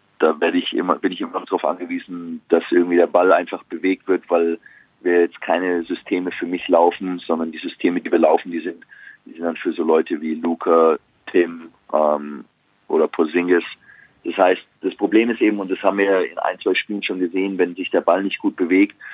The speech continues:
dann ist das Spiel von uns einfach nicht so da, wie wir das wollen. Und wenn die anderen Jungs nicht im Spiel sind, weil wir haben eine, eine sehr gute tiefe Bank, von, davon wird ja auch immer geredet,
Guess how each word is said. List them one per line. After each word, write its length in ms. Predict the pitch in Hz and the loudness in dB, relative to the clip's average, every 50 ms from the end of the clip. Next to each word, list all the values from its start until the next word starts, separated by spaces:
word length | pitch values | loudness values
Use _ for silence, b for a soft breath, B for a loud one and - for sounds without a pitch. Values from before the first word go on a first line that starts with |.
| B B B | B B B
dann 200 | 85 85 85 87 | -4 -2 -2 -2
ist 100 | 87 - - | -6 -6 -2
das 100 | 95 87 | -2 -2
Spiel 320 | - - - - 98 101 98 | 0 -2 -4 -4 -4 -4 -4
von 180 | - 101 95 | -4 -4 -4
uns 160 | 87 85 82 - | -4 -6 -4 -4
einfach 260 | 76 80 - 87 85 | -4 -2 -2 -4 -4
nicht 160 | 87 82 - | -4 -4 -4
so 60 | - | 0
da, 240 | 80 82 82 85 85 | 2 4 4 4 4
wie 80 | 87 85 | 4 2
wir 140 | 87 87 | 2 2
das 160 | 85 - - - | 0 -2 0 2
wollen. 260 | 82 87 98 98 95 | 2 4 4 2 -2
Und 140 | 87 82 - | -4 -8 -10
wenn 220 | - - 87 85 | -4 -4 -2 -2
die 100 | 85 82 | 0 0
anderen 300 | 65 82 90 92 92 90 | 0 2 0 -2 -2 -2
Jungs 200 | 90 90 92 92 - - | -2 -2 -2 -4 -10 -14
nicht 140 | 92 - | -12 -10
im 100 | 98 87 | -6 -6
Spiel 320 | - - - 98 98 95 90 | -6 -6 0 0 0 0 0
sind, 200 | 98 92 87 - | -2 -4 -4 0
weil 160 | - 82 80 | 0 2 2
wir 100 | 87 82 | 2 2
haben 180 | 85 95 101 98 | 2 0 -2 -2
eine, 200 | 95 92 85 78 - 82 | -4 -6 -8 -8 -10 -12
eine 220 | 82 85 85 82 | -8 -6 -6 -2
sehr 180 | 85 92 87 92 | 2 2 2 2
gute 260 | - 104 95 - 90 - | 2 -2 -4 -4 -4 -8
tiefe 280 | - 104 92 - 90 | -8 -8 -6 -6 -4
Bank, 340 | - - 80 87 92 95 - - | 0 2 0 2 0 -2 -8 -8
von, 140 | - 90 - - 82 | -12 -14 -14 -12 -8
davon 440 | - 85 - - 90 85 82 82 78 - | -8 -8 -6 -8 -12 -12 -12 -16 -8 -6
wird 140 | 90 85 | -4 0
ja 100 | 85 76 | 0 2
auch 160 | 71 82 - 92 | 2 0 -2 -2
immer 140 | 85 82 | -8 -6
geredet, 400 | 80 80 76 82 85 87 87 85 | -6 -4 -2 0 2 2 2 0